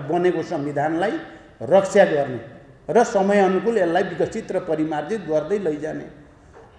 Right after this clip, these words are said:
उद्देश्यमा केन्द्रित भएर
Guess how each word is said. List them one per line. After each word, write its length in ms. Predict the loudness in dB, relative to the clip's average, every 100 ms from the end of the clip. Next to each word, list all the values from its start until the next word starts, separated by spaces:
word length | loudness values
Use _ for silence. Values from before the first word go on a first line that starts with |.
| -10
उद्देश्यमा 760 | -6 0 4 2 2 0 0 -6 -10 -18 -20 -20 -20 -20 _
केन्द्रित 480 | 6 8 8 4 2
भएर 280 | -4 -2